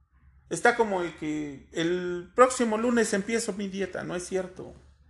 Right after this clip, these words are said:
Va a llegar ese día, a lo mejor vas a hacer dieta una semana y a la siguiente ya vas a estar igual. ¿Por qué? Pues porque tienes, eh, no tienes esa disciplina, no tienes, eh, no, no, en tu cabeza no está, está ese chip de, "El día que yo quiera lo hago",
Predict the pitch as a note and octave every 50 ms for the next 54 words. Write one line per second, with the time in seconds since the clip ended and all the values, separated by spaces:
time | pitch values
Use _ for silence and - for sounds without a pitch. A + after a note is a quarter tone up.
0 | - - - - - - - _ _ - - _ _ _ _ _ _ D#3 F3+ G3+
1 | D#4 G#3 G3 G#3 G3+ F#3+ F#3+ - F3 F3 F#3+ G3+ G3+ G3 G3 F3+ D#3+ D#3+ D#3+ -
2 | G3 F3+ - F#3+ - - - - G3+ G3 G3 F3 F3 F#3+ G3+ G3 G3+ G3 G3 F#3+
3 | F#3 - F3 F3+ F#3 F#3 F#3 F3+ F3+ E3 D#3+ E3 E3 E3 D#3+ - F3+ F3 F3+ F#3+
4 | F#3+ G3 G3 F#3+ F#3 F#3 F#3 F#3+ F#3 - - - - F#3 F#3 F3+ F3+ F3+ - -
5 | - _ _ _ _ _ - - D#3 E3 F#3 G3 G3+ G3+ G3 F3+ E3 D#3 C#3+ -
6 | - _ _ D3 C#3 C#3 C#3 - G3+ G#3 G3+ G#3 - - - - - - _ _
7 | _ _ _ - - _ _ _ _ - - - - D3+ D3+ D3+ D#3+ D3+ - F#3+
8 | F#3+ G3 G3 F#3 - F#3 F3 - B2 A#2+ B2 B2 - E3+ F#3 F#3 F#3 G3+ G3+ G3
9 | F3+ G3 F#3+ G3 F#3+ E3+ D#3+ - D#3+ D#3 - E3 F3+ F3+ F3 D#3 D3 D3 D3+ -
10 | D3+ D3+ D3+ C#3+ - D3 C#3 C3 - - C#3+ C#3 C#3 C#3 C#3 C#3+ C#3+ D3 C#3 C#3
11 | D3 C#3+ C3 C3 D3 B2+ - D3+ D3+ D#3+ F3 F3 F3 F#3+ E3+ E3+ E3+ D#3+ - -
12 | F3 F3 F3 F3+ - - _ _ _ _ - - - - - - _ - _ -
13 | C#3+ - G3 F#3+ F#3 F#3+ F3 - - F#3 E3 D#3+ E3 D#3 C#3+ C3+ - - - -
14 | C#3+ C#3 C#3+ D3+ D3+ D3 C#3+ C#3 D3 C#3 - C#3+ C#3+ C#3+ C#3 C3 A#2+ A#2+ A#2+ -
15 | - -